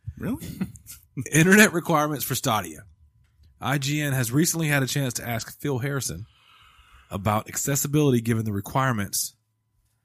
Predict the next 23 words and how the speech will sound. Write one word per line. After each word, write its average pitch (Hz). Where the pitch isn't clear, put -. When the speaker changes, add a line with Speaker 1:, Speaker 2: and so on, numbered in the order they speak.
Speaker 2:
for 82
Stadia, 87
I 85
imagine, 87
'cause -
it 92
just, 95
the -
story 101
stops 98
right 95
there. 92
Quote, 190
"We 190
know 170
that 127
our 123
internet 139
bandwidth 123
requirements 107
won't 117
reach 123
everybody 107